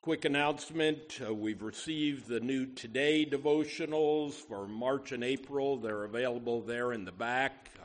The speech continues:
um, for your use, or take one and share it with, uh, with a friend. But hear God's word, Philippians chapter two, beginning with verse, uh,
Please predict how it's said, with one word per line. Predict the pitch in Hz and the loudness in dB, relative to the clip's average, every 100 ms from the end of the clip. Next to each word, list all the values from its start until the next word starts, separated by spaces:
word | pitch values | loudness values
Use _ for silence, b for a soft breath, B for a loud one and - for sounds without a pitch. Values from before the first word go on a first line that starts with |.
| 87 | -10
um, | 92 87 78 _ _ _ _ b b _ | -10 -12 -18 _ _ _ _ b b _
for | 110 | -8
your | 120 147 156 | -2 2 2
use, | 151 160 180 175 - | 2 0 0 -2 -6
or | 101 95 | -8 -8
take | 151 151 143 | -2 -2 -2
one | 151 151 | -6 -4
and | 143 101 | -6 -8
share | - 127 127 135 | -10 -8 -4 -4
it | 135 | -6
with, | 120 127 120 139 | -6 -8 -6 -8
uh, | 123 117 - b b | -6 -8 -14 b b
with | 123 123 | -10 -8
a | 135 | -8
friend. | - 143 107 65 - - - b b b b b b b b b - _ _ - - | -6 -6 -8 -14 -20 -20 -20 b b b b b b b b b -20 _ _ -20 -2
But | 123 - - - | -2 -2 -8 -8
hear | 208 226 175 | 0 4 6
God's | 151 143 131 120 | 6 4 4 0
word, | 120 135 110 90 | 0 2 2 0
Philippians | 147 151 160 147 139 - | 0 0 2 0 0 -2
chapter | - 139 139 - 117 | 2 2 2 0 -4
two, | - 190 185 185 180 B B - - - - B B B B B B B B - | -4 -2 0 0 -2 B B -12 -12 -12 -18 B B B B B B B B -12
beginning | 110 131 143 131 | -2 0 2 0
with | 123 110 | 0 -2
verse, | 113 123 135 135 - - B B | -4 0 0 0 -8 -10 B B
uh, | 107 | -14